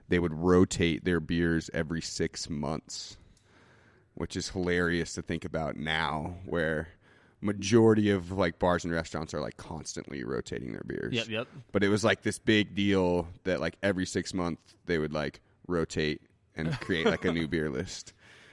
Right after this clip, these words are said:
Speaker 1: Uh, and so they were, like, kinda like the pioneers, and I had a bunch of, like, awesome breweries from around the Northwest, were, you know, like, Mac and Jack's and, uh, Red Hook, and, uh, Anchor Steam was on down there. And so they
Speaker 2: Nice.
Speaker 1: had just a bunch of, like, cool,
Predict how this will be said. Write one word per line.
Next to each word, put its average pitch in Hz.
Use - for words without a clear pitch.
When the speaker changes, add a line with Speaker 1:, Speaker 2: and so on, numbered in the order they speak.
Speaker 1:
Uh, 131
and 135
so 151
they 151
were, 165
like, 147
kinda 139
like 127
the 120
pioneers, 117
and 107
I -
had 107
a 101
bunch 104
of, 110
like, 92
awesome 101
breweries 95
from 87
around 87
the 85
Northwest, 85
were, 80
you 82
know, 85
like, 78
Mac 76
and 80
Jack's 73
and, 67
uh, 80
Red 85
Hook, 82
and, 67
uh, 64
Anchor 85
Steam 85
was 90
on 80
down 80
there. 80
And 87
so 95
they 95
Speaker 2:
Nice. 95
Speaker 1:
had 101
just 95
a -
bunch 110
of, 113
like, 95
cool, 113